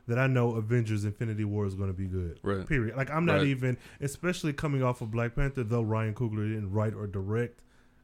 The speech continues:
Speaker 1: Infinity War.
Speaker 2: Yeah.
Speaker 1: You, I,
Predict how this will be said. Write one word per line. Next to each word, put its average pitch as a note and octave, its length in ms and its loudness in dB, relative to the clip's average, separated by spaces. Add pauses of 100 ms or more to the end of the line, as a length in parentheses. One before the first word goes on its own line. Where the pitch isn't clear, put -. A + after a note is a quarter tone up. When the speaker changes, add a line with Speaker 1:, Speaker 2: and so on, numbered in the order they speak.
(240)
Speaker 1:
Infinity B2 540 0
War. B2 320 4
Speaker 2:
Yeah. G2 180 0 (760)
Speaker 1:
You, D3+ 500 2 (920)
I, F3 100 -4